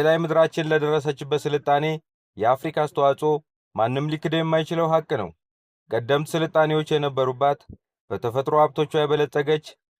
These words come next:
ዛሬ የዘመናዊ ዓለም ደረስኩበት ከሚለው ስልጣኔ ያልተናነሱ፣ የአክሱምን ስልጣኔ የመሰሉ ስልጡን ህዝቦችና መንግስታት የነበሯት አፍሪካ፣ ከሩቅ ምስራቅና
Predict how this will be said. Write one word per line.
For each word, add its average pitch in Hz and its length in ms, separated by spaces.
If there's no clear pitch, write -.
ዛሬ 113 240
የዘመናዊ 147 580
ዓለም 143 300
ደረስኩበት 135 680
ከሚለው 127 360
ስልጣኔ 127 440
ያልተናነሱ፣ 120 600
የአክሱምን 135 500
ስልጣኔ 143 480
የመሰሉ 139 460
ስልጡን 117 400
ህዝቦችና 135 540
መንግስታት 120 500
የነበሯት 139 540
አፍሪካ፣ 127 320
ከሩቅ 117 440
ምስራቅና 131 600